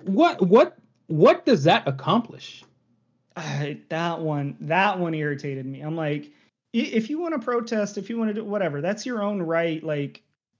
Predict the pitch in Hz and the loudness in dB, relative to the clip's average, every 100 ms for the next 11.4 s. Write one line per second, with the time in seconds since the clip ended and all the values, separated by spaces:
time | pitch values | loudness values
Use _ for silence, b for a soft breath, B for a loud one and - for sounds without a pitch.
0 | 190 - - - 220 220 202 190 175 160 | -14 -14 -8 0 0 0 -2 -2 0 0
1 | 156 - - 156 151 139 139 131 b b | -2 -8 -12 -4 -2 -4 -8 -16 b b
2 | b 202 208 170 170 - 285 285 208 170 | b -6 -6 -6 -12 -8 -4 0 2 0
3 | 165 196 202 139 - - - 202 156 - | 0 0 0 -2 -6 -8 -2 2 2 0
4 | 180 196 180 185 175 170 156 156 175 175 | -2 -2 -6 -6 -6 -4 -4 -2 -4 -2
5 | 156 - 160 147 - 143 139 135 143 135 | -4 -2 -2 -4 -6 -4 -4 -6 -8 -6
6 | 151 156 151 147 135 143 139 135 139 139 | -4 -4 -4 -6 -4 -6 -6 -8 -10 -8
7 | 139 139 135 - 117 - 131 80 143 202 | -8 -8 -10 -10 -10 -10 -12 -12 -6 -4
8 | 226 180 151 135 147 135 - 165 180 160 | -4 -2 -6 -6 -10 -12 -6 -4 -4 -4
9 | 143 135 135 - 131 82 - _ _ _ | -10 -10 -14 -16 -18 -18 -20 _ _ _
10 | _ _ _ _ _ _ b b _ 220 | _ _ _ _ _ _ b b _ -18
11 | 214 233 - | -14 -12 -8